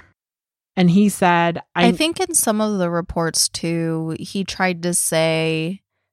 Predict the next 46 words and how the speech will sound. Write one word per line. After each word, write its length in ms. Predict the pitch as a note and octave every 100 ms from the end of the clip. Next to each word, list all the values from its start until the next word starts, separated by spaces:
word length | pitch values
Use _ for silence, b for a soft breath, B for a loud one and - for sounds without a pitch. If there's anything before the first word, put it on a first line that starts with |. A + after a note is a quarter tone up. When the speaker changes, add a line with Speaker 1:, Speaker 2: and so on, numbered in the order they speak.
| _ -
Speaker 2:
that 180 | E3 -
she 280 | - F#3 E3+
smacked 760 | - - D#3+ D3 D3 - -
him 240 | C#3+ C3 G#2+
or 100 | G#2
something. 800 | - - - - D2 E2+ F3 G3 _ _ -
Speaker 1:
Yeah. 260 | F#3 D3 - _ -
Speaker 2:
But 440 | F3 F#3 E3 D#3 -
I 160 | F3
don't 260 | G#3 A#3 F#3
think 200 | G#3+ G3+
that 180 | F3+ E3
was 140 | E3+
actually 460 | D#3 D#3 - D#3 D3
true. 460 | - C#3+ D3 E3
I 100 | E3+
think 240 | E3 D3 D#3
he 140 | D3
was 180 | C3 D3
just 240 | C#3+ -
trying 380 | - C#3+ B2+ C3
Speaker 1:
Mm-mm. 80 | G3+
Speaker 2:
to, 120 | D3
like, 360 | - G1+ - -
be 100 | E3+
like, 160 | E3 D#3
"Look, 280 | F3+ C#4+ -
this 160 | A3
is 80 | A#3
why 220 | G#3 F#3+
I 20 | F3+
did 220 | G3 C4
it." 240 | D#3+ C3+
And 80 | D3+
it's 120 | D3+
like, 140 | D3+ -
"N-, 100 | E3 - -
no, 240 | F3 F3
bro. 160 | D#3+ F3
Speaker 1:
Right. 420 | D#3 G#2 - - _ -
Speaker 2:
No." 500 | F3+ E3+ F#2+ G2+ F3+ _ _ _ _ -
Speaker 1:
Yeah. 360 | E3+ C#3 - - _
But 320 | - F3+ G3 D#3
I 220 | D#3+ F#3+
think 420 | A3 G3 F3+ - -
the, 320 | F#3+ F#3+ F3+